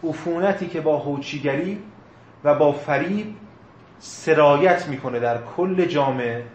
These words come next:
و جامعه وقتی از حضور این آگاه می‌شه که دیگه دچار فروپاشی شده، یعنی بیماری به همه جا راه پیدا کرد.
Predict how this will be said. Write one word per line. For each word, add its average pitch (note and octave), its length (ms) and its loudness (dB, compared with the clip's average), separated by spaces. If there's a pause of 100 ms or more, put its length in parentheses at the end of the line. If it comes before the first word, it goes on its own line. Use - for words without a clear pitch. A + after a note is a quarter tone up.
(480)
و C#3+ 100 0
جامعه C#3+ 420 2
وقتی F#3 480 0
از F3 200 0
حضور D#3 300 -8
این D#3 220 -4 (300)
آگاه D#3 380 2
می‌شه D#3 220 -8
که E3 160 -6
دیگه D3 280 -4 (320)
دچار D3+ 440 2
فروپاشی B2+ 640 -4
شده، G2 160 -12 (380)
یعنی C3 140 -6
بیماری C3 680 0
به - 140 -4
همه C3 260 -4
جا C3+ 120 0
راه B2+ 260 4
پیدا G2 180 -10
کرد. - 220 -20